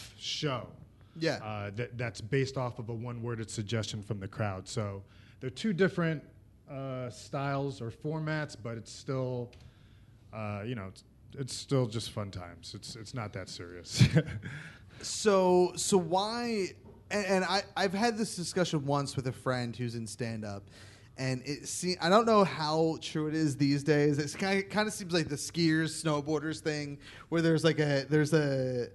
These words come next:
Speaker 2: uh, people, th-, those two groups hate each other, but they don't.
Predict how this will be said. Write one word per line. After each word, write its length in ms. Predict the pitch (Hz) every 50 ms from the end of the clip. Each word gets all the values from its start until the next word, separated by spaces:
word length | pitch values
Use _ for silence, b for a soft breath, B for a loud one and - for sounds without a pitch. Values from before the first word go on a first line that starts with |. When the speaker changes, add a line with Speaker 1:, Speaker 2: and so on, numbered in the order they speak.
| -
Speaker 2:
uh, 220 | 117 123 123 117 113 -
people, 240 | - 156 - 151 - -
th-, 140 | 139 160 156
those 220 | 156 165 170 165
two 120 | - 185 190
groups 260 | 143 156 165 135 -
hate 160 | 170 160 143 143
each 180 | 143 143 -
other, 240 | 165 151 147 156 151
but 120 | - 143
they 100 | 117 127
don't. 400 | 120 120 127 131 135 143 143 -